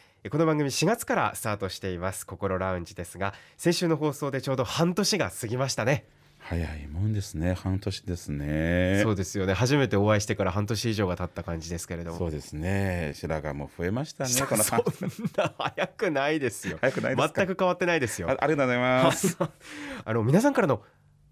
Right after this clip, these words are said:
Speaker 1: 反応も、あの、いただいておりまして、
Speaker 2: はい。
Speaker 1: はい、届いているんですよね。
Speaker 2: はい。
Speaker 1: えー、今回はリスナーの方から届いた質問にも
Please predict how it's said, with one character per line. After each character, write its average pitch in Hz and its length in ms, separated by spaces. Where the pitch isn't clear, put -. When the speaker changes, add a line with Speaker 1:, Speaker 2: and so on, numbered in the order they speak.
Speaker 1:
反 214 320
応 277 100
も、 254 240
あ 127 80
の、 117 80
い 120 60
た 127 100
だ 143 100
い 139 40
て 165 80
お 156 40
り 160 100
ま 175 140
し 180 100
て、 117 320
Speaker 2:
は 101 100
い。 82 260
Speaker 1:
は 107 260
い、 98 80
届 107 240
い 104 40
て 104 120
い 101 40
る 107 100
ん 104 40
で 101 80
す - 160
よ 90 120
ね。 120 640
Speaker 2:
は 76 80
い。 95 180
Speaker 1:
え 101 200
ー、 101 60
今 123 260
回 101 380
は 107 360
リ 104 100
ス 175 160
ナ 202 160
ー - 40
の 196 100
方 196 220
か 185 80
ら 160 100
届 170 240
い 160 60
た 156 160
質 - 160
問 170 260
に 180 80
も 202 160